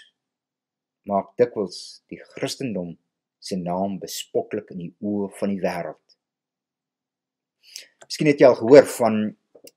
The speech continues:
Gandhi se antwoord toe 'n sendeling by geleentheid hom gevra het waarom hy Jesus nie volg nie, terwyl hy juis Jesus so dikwels aanhaal. Toe het hy geantwoord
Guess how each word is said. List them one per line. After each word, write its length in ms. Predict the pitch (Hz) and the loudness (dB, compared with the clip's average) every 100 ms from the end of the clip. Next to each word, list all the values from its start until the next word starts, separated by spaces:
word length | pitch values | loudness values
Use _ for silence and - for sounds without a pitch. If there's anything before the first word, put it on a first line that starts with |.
| - 82 | -12 2
Gandhi 460 | 123 139 110 98 98 | 4 4 2 0 0
se 200 | - 117 | -2 2
antwoord 560 | 135 110 101 90 - _ _ _ _ _ _ | 2 2 0 0 -4 _ _ _ _ _ _
toe 140 | 113 107 | 0 0
'n 100 | - | 2
sendeling 520 | 156 147 139 123 120 101 | 0 2 2 0 -2 -2
by 120 | 98 | -4
geleentheid 580 | - 101 120 139 135 107 | -4 -4 -4 -2 -4 -4
hom 140 | 101 | -8
gevra 520 | - 92 - 131 135 101 | -10 -16 0 6 6 6
het 200 | 92 - _ _ _ _ _ _ _ _ _ _ | -2 -14 _ _ _ _ _ _ _ _ _ _
waarom 360 | 92 127 180 156 | 4 4 4 2
hy 80 | |
Jesus 460 | 110 107 147 - 131 | -2 0 0 -2 -6
nie 120 | 139 | -6
volg 400 | - 208 196 - 170 | 0 2 2 -2 -10
nie, 200 | 165 120 _ _ _ _ _ _ - | -10 -12 _ _ _ _ _ _ 4
terwyl 320 | 131 120 143 | 4 6 4
hy 80 | 127 | 4
juis 460 | 101 127 139 - - | 6 4 4 -2 -14
Jesus 520 | 98 135 143 139 - - | 0 0 0 -4 -8 -12
so 220 | - 120 | -6 2
dikwels 400 | 139 139 139 - - | 4 4 -2 -2 0
aanhaal. 460 | 165 151 95 - _ _ _ _ _ _ _ _ _ _ _ _ _ _ _ _ _ _ _ _ _ | 0 2 0 -2 _ _ _ _ _ _ _ _ _ _ _ _ _ _ _ _ _ _ _ _ _
Toe 120 | 95 | -6
het 80 | 95 | -4
hy 60 | 92 | -4
geantwoord 640 | - 101 95 87 - - | -6 -8 -4 -4 -4 -12